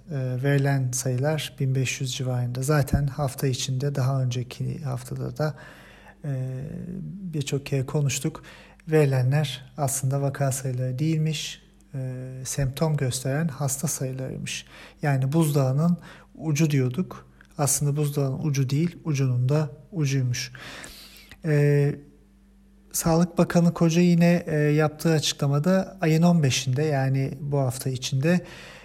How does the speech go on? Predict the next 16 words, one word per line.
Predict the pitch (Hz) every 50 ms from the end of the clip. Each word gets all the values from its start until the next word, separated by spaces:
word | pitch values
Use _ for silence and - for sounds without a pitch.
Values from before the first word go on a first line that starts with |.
| - - -
bütün | 175 - - 190 170
rakamları | 151 139 143 - 143 143 151 175 180 170
açıklayıp | 156 143 - - - - 170 170 165 170 -
bildireceğiz | 156 147 143 147 139 139 - 131 127 120 - -
dedi. | 135 123 131 123 - - - - - - - - - - - - - - - 226 175
E, | 160 139 131 131 135 135 139 143 143 - - 143
şimdi, | 139 - - 156 151 151 151 151 - - - - 160
e, | 143 143 143 143 143 - - - - - - 135 135 151
bu, | 156 147 156 156 156 151 - - - 110 - - 147 147 - - - _ _ _ _ _ _ -
e, | 104
aslında | 113 139 151 - - 160 147
nereden | 147 160 170 170 151 151 139 135
bakarsanız | 131 123 - - 139 127 110 - 165 175 175 165 143
büyük | 135 147 147 143 143 -
bir | 151 160
sahtekarlık. | - - 143 135 113 - 143 127 - - 135 - - 151 - - -